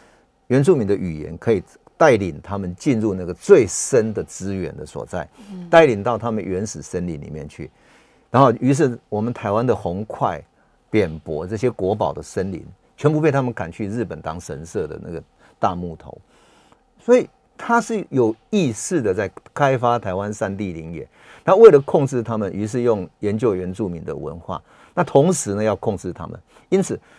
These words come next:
Speaker 1: 台湾原住民不断在反抗。你看从那个早期的大嵙崁，桃园这边的原住民族到，
Speaker 2: 对。
Speaker 1: 一直到，就泰雅族嘛，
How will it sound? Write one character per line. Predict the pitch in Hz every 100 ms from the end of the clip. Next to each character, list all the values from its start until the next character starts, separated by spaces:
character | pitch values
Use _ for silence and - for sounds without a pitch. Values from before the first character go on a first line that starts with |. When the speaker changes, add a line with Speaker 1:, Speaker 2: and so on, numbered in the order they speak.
| - -
Speaker 1:
台 | 170
湾 | 220
原 | 180
住 | 196
民 | 143 117
不 | 151
断 | 143 180
在 | 156
反 | 135 82 -
抗。 | 113 - _ _ _ - -
你 | 143
看 | 214 180
从 | 156 165 180
那 | 170
个 | 143 131
早 | 117 98
期 | - 98
的 | 107
大 | - 135
嵙 | - 120
崁， | - 85 - _ _ -
桃 | 113 143
园 | 135 92
这 | 92
边 | 110 101
的 | 98
原 | 82 92
住 | 104
民 | 92 90
族 | 104 160 147
到， | 120
Speaker 2:
对。 | -
Speaker 1:
一 | 147
直 | 123
到， | 101 117 - _ -
就 |
泰 | 131 110
雅 | 85
族 | - 71
嘛， | 76